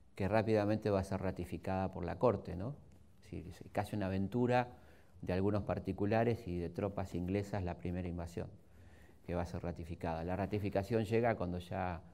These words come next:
han sido derrotados lo-, los invasores.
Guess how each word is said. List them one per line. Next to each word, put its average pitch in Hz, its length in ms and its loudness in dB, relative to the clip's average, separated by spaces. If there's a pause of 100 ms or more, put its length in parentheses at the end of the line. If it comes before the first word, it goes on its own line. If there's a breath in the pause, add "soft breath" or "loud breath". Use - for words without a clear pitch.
(400 soft breath)
han 95 140 -2
sido 98 300 2
derrotados 92 600 0
lo-, 82 360 -6
los 82 180 -8
invasores. 87 600 -4